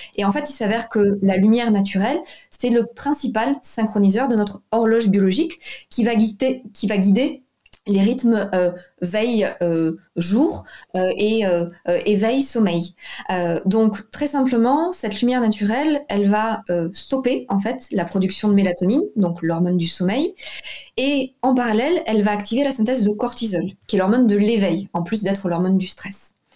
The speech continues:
Donc, ça signifie que plus on s'expose à la lumière en journée,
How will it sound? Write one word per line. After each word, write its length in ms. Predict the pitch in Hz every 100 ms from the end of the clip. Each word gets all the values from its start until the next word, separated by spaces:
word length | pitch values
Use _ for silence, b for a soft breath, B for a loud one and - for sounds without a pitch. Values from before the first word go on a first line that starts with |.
| B B B B B
Donc, 220 | 190 247
ça 100 | 269
signifie 540 | 262 262 262 - 285 277
que 220 | - 220
plus 280 | 202 - 302
on 140 | 302
s'expose 600 | 285 262 - 254 254 208 -
à 80 | 196
la 120 | 190
lumière 300 | 196 196 190
en 120 | 175
journée, 480 | 170 180 202 339